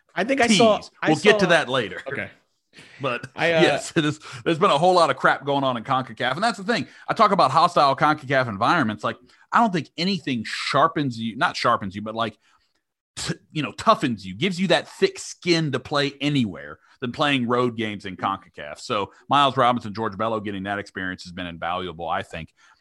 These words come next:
Speaker 2: And then, you know, you look at M L S. This is a league where, uh, you know, it's funny. I, I do have to call Josh out because he has said at one point that, like, you know, this team isn't a team that can just, you know, they need help in a lot of different areas,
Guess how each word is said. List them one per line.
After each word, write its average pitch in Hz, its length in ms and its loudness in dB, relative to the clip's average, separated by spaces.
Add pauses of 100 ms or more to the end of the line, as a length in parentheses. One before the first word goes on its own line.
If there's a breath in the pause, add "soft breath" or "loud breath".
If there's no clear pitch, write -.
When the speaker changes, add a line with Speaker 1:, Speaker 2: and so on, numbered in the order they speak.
(140)
Speaker 2:
And 151 120 -2
then, 196 240 -2
you 190 120 -6
know, 175 40 0
you 170 160 -4
look 202 240 -2
at 180 160 -6
M 170 140 0
L 147 140 2
S. 90 180 -4
This 151 140 -8
is 160 80 -8
a 160 80 -2
league 135 360 -2
where, 110 440 0
uh, 110 60 -4
you 104 120 -6
know, 107 140 0
it's 110 80 -6
funny. 104 400 -2
I, 82 100 -8 (220)
I 123 100 0
do 127 120 2
have 120 100 0
to - 80 -12
call 98 180 -2
Josh 95 320 0
out 101 220 2
because 87 280 -6
he 98 280 -4
has 90 200 -8
said 95 220 -8
at 82 80 -10
one 98 160 -8
point 92 360 -10
that, 85 120 -18
like, 90 200 -8 (440 soft breath)
you 113 120 -4
know, 87 100 -6
this 87 180 -10
team 95 540 -8 (100)
isn't 104 380 -8
a 104 80 -14
team 107 300 -6
that 90 100 -12
can 98 120 -14
just, 90 280 -12 (400)
you 92 100 -16
know, 71 180 -14 (240)
they 113 200 -6
need 107 180 -4
help 104 240 0
in 101 80 -2
a 95 80 -4
lot 95 180 0
of 90 60 -10
different 90 240 -8
areas, 64 480 -8